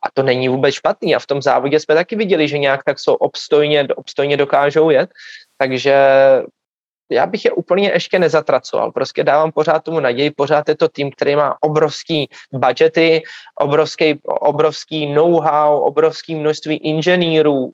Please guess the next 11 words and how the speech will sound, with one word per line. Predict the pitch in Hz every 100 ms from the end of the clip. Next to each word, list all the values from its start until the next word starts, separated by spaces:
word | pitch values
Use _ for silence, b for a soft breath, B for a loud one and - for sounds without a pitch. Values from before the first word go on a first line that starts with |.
| -
simulací. | - - 160 185 170 151 - 139 120 - B B _ 180 - - _ 147
Prostě | - 190 147 - -
jen | 160 165
tak | 180 170
ze | - 143 143
strany | 160 165 165
nevyhráli | 156 202 180 139 135 127 - B _
ty | 143
předchozí | - 143 - 143 139
všechny | - 135 139
tituly. | - 123 123